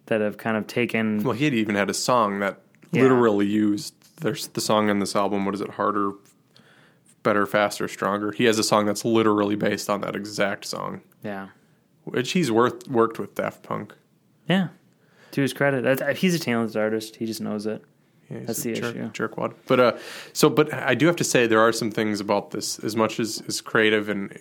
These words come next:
Speaker 2: as classic as it is, I do not think it's a perfect album. As, at least for me, as somebody who sits down and, and wants to listen to something,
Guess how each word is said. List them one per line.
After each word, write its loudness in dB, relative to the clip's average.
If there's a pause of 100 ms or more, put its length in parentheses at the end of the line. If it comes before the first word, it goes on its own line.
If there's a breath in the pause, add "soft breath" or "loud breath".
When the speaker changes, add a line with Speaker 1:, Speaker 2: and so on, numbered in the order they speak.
Speaker 2:
as -8
classic 0
as -2
it -2
is, 0
I 2
do 0
not 2
think -4
it's -6
a -20
perfect -4
album. 2 (600 soft breath)
As, 0
at -4
least 0
for -2
me, 2
as 0
somebody -2
who -4
sits -8
down 0
and, -2
and -4
wants -6
to -4
listen -2
to -2
something, -4